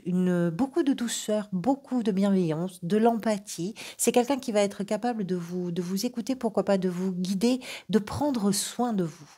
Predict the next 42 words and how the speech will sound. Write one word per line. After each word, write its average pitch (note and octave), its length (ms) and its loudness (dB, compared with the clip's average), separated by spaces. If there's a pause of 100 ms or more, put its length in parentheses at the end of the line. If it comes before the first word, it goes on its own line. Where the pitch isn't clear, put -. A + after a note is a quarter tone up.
(520)
Le, F#3+ 240 8
la, G3 420 4
la F#3+ 160 4
reine A#3+ 300 2
de, F3 400 4
de F#3 100 4
coupe, A3+ 300 -2
c'est - 180 -2
ça, F3+ 220 2
c'est F#3 200 0
un G3 100 6
personnage G#3 580 2 (260)
plein C#4 200 -2
de A3+ 120 2
douceur, F#3 640 -4
plein A#3+ 200 -4
de A#3 80 0
compréhension, G3 960 -2 (580)
qui, G#3 280 0
euh, F#3+ 80 6
qui F#3+ 120 -2
est G3+ 140 0
très C#4+ 240 -2
intuitive A3+ 720 -4 (200)
et F#3+ 140 4
qui G#3+ 180 -2
va A#3 280 4
vraiment A#3 760 0
être - 260 -2
à F#3 60 2
l'écoute F#3 540 -2
des F3 160 2
besoins G3+ 720 0
et G3+ 100 0
des E3+ 140 0
désirs F#3 400 -2
des D#3+ 200 -8
autres F#3+ 260 -6 (400)
pour A3 180 2
en G#3 80 4
prendre F3+ 360 0
soin. C#3+ 220 -10